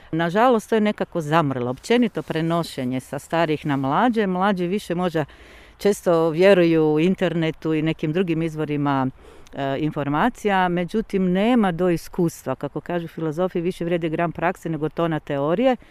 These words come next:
Tako da je to idealna prilika da se mladima kroz, e, konkretno djelovanje prenesu ta nekakva znanja o održivoj poljoprivredi.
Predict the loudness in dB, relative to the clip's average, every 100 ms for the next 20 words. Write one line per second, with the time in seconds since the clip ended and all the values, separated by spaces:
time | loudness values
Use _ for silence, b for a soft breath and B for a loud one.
0 | B B B B B 4 4 4 2 4
1 | 6 6 4 4 2 4 4 4 4 0
2 | 0 4 4 4 2 -2 -2 -4 -4 -2
3 | 0 0 -2 -4 B 0 2 4 2 0
4 | 0 -2 -2 0 2 2 0 -2 -2 -4
5 | B B B B -4 -2 2 2 2 -2
6 | 2 2 4 0 -2 -2 -2 -2 B B
7 | B -2 0 2 0 0 -4 -2 -2 -2
8 | -6 -6 -6 -4 -2 0 0 0 0 -2
9 | -2 -4 -6 -6 -4 0 0 -2 -6 B
10 | -4 -4 -4 -4 -4 -4 -4